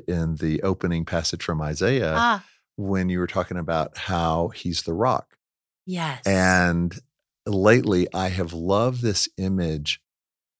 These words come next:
Speaker 1: of Jesus as this rock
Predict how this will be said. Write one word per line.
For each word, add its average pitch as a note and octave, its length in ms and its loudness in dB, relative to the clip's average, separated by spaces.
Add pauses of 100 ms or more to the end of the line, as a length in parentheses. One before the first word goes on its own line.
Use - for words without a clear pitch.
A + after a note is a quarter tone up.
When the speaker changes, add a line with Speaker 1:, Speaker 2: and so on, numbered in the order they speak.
Speaker 1:
of E2 180 -2
Jesus G2 680 2 (100)
as D#2+ 580 -4 (540)
this E2 460 -2
rock F#2+ 580 2